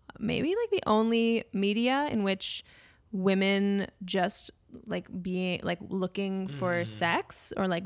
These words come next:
Speaker 1: having a sexual life that is all that we see of them is, like, uh, welcome, you know, or
Speaker 2: Right.
Speaker 1: accepted. It's, it's inter-, you know, 'cause I feel like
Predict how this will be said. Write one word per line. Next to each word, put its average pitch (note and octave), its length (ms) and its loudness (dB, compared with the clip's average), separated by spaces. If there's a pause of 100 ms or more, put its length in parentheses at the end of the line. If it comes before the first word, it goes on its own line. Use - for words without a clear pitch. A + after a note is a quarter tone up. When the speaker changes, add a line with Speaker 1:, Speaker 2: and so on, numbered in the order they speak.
Speaker 1:
having F#3+ 540 -2
a F3+ 40 -4
sexual F#3 440 -4
life F#3 240 -2
that - 100 -6
is F3+ 120 -4
all E3+ 180 -2
that D#3+ 100 -4
we E3+ 80 -4
see F3 160 -4
of F3 80 -2
them C4 240 0
is, G3 180 0
like, E3+ 260 0 (580)
uh, E3 360 0 (460)
welcome, F#3 680 -2
you G3 120 0
know, F#3 200 2
or E3+ 80 2
Speaker 2:
Right. F3 40 0
Speaker 1:
accepted. - 540 -2
It's, - 180 -6
it's G#3 160 0
inter-, A#3 160 4
you A3+ 140 4
know, A3+ 120 6
'cause G#3 140 -2
I G3 60 2
feel G3 160 0
like F#3 280 0